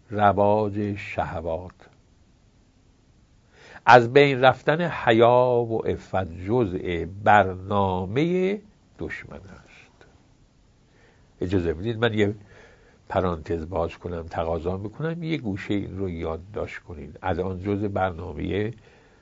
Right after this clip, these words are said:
ضد فرهنگی و شبیخون دشمن برای من و شما آن است. مادهٔ سوم پروتکل یهود هم این است که ما باید خانواده را در بین مسلمانان، به ویژه شیعیان، متلاشی کنیم.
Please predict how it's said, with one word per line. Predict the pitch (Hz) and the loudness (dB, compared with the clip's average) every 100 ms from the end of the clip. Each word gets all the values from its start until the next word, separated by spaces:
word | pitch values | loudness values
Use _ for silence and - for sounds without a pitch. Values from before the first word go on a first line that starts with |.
| _ _ _ _ - | _ _ _ _ -8
ضد | 85 90 90 92 | -4 0 -2 -2
فرهنگی | 87 - 92 85 82 78 82 | -4 0 0 0 -6 -8 -10
و | 80 | -10
شبیخون | 78 - 85 80 78 - 78 76 76 | -12 -6 -4 -4 -10 -12 -12 -12 -12
دشمن | 85 - - 82 | -10 -10 -10 -12
برای | 76 80 87 82 80 | -8 -6 -4 -6 -8
من | 82 87 | -12 -12
و | 90 | -12
شما | - 90 90 101 | -12 -12 -10 -10
آن | - 85 76 | -8 -8 -8
است. | 69 69 - - _ - _ _ _ _ _ _ - | -10 -12 -16 -20 _ -20 _ _ _ _ _ _ -6
مادهٔ | 98 101 101 131 143 | -2 0 0 2 0
سوم | 139 120 101 107 117 | 2 -2 0 0 -2
پروتکل | 110 110 98 - 80 82 | -2 -2 -2 -4 -10 -8
یهود | 82 82 80 82 98 | -6 -6 -6 -8 -6
هم | 107 101 - - - - | -6 -8 -18 -20 -20 -12
این | 87 80 | -8 -8
است | 76 | -10
که | - | -6
ما | 92 95 | -2 0
باید | 98 92 101 104 - - - | 2 2 2 0 -12 -20 -20
خانواده | - 107 95 85 82 82 78 92 | -4 2 2 2 0 0 0 0
را | 92 85 | 0 -2
در | 78 85 82 | -2 -6 -6
بین | 92 95 82 | -6 -6 -6
مسلمانان، | 76 78 - 78 80 80 82 85 82 | -12 -10 -8 -8 -8 -10 -10 -12 -4
به | 104 | 0
ویژه | 143 180 170 170 | 0 -2 -2 -6
شیعیان، | - - 156 147 151 165 | -6 -6 -2 -2 -4 -8
متلاشی | 147 - 87 80 71 - - | -8 -8 -8 -8 -12 -14 -18
کنیم. | - | -20